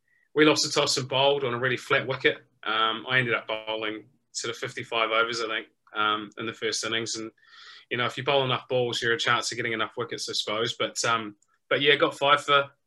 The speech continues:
uh, pretty proud moment 'cause Dad was in the stands. He was, he was jumping up and down like a, like a hooligan. But, um, no, it was good fun,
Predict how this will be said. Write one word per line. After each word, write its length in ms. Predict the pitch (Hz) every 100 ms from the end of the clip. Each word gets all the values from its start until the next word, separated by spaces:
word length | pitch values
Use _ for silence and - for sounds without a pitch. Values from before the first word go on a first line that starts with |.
| _
uh, 540 | - 123 123 127 127 127 127 _ _ _
pretty 180 | 175 151
proud 280 | 147 143 131
moment 320 | 139 143 143
'cause 160 | 135
Dad 180 | 143 139
was 120 | 131
in 80 | 127
the 60 | 123
stands. 440 | - 127 135 139
He 120 | 131
was, 360 | 127 120 - - -
he 140 | 127
was 160 | 120 -
jumping 300 | 120 120 123
up 140 | 120
and 100 | 113
down 240 | 120 123
like 220 | 120 113 120
a, 180 | -
like 160 | 120 120
a 40 |
hooligan. 420 | 117 123 127 135 131
But, 220 | 117 - _ - - _ -
um, 380 | 120 113 117 -
no, 200 | 139 143
it 40 |
was 140 | 143 147
good 160 | 160
fun, 340 | - 113 113